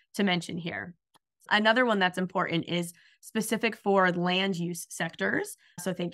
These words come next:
agriculture, forestry. Scope one emissions can also include things related to land use change. So if you're cutting down trees, if you're changing soil composition, if you have livestock, things like that, okay?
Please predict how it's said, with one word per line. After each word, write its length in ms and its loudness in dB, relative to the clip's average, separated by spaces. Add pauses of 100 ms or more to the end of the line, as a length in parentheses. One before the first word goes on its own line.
agriculture, 680 0
forestry. 920 -2 (240)
Scope 300 0
one 140 4
emissions 420 0
can 140 -4
also 360 -2
include 460 -6
things 200 -2
related 420 -2
to 80 -6
land 380 -4
use 220 -10
change. 440 -12
So 220 -6
if 140 -8
you're 120 -8
cutting 300 -6
down 220 0
trees, 500 0
if 180 -6
you're 180 -4
changing 440 -4
soil 380 0
composition, 920 -4 (240)
if 140 -8
you 60 -2
have 220 2
livestock, 640 4 (120)
things 220 0
like 220 -4
that, 220 0 (400)
okay? 380 6